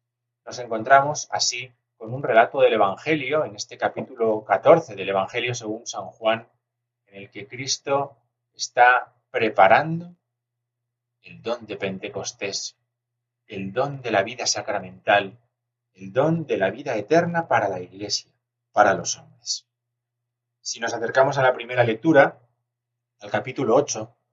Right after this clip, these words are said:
del libro de los Hechos de los Apóstoles, que sabemos bien que la primera lectura en los domingos de Pascua siempre son los Hechos de los Apóstoles, eh, lo que vamos a encontrar es esto mismo.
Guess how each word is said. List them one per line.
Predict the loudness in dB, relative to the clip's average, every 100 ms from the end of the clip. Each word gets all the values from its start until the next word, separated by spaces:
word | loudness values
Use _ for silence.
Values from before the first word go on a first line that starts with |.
| _ _
del | -4
libro | 2 4
de | 6
los | 4 2
Hechos | -4 -6 -8
de | -6
los | -4
Apóstoles, | 0 2 2 0 -4 -8
que | -16 -16
sabemos | -16 -14 -14 -16 -14
bien | -12 -10
que | -2
la | -2
primera | -2 -2 0
lectura | 0 -4 0 2
en |
los | 2 -2
domingos | -8 -12 -8 -8
de | -2
Pascua | 2 2 4 0 0 -2 _ _ _
siempre | -6 -4 -6 -4 -4
son | -4 -6
los | -6
Hechos | -8 -10 -12
de | -2
los | -2 0
Apóstoles, | 2 2 2 -2 -2 -4 -12 _ _ _ _ _ _ _ _
eh, | -6 -4 -2 -2 -4 _ _ _ _ _ _ _ _
lo | -6
que | 4
vamos | 6 6
a |
encontrar | 4 2 6 4
es | 4
esto | -6 -6
mismo. | -6 -12 -18